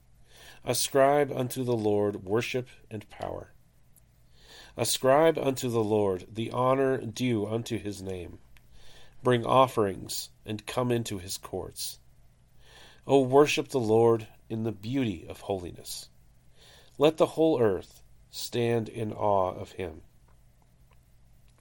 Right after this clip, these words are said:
Tell it out among the nations.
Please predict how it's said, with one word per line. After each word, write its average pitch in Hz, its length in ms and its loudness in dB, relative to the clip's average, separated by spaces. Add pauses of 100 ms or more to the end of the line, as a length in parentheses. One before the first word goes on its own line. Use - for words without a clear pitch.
(500)
Tell 160 260 4
it 165 100 2
out 131 240 4
among 113 280 2
the 104 80 -2
nations. 95 680 -8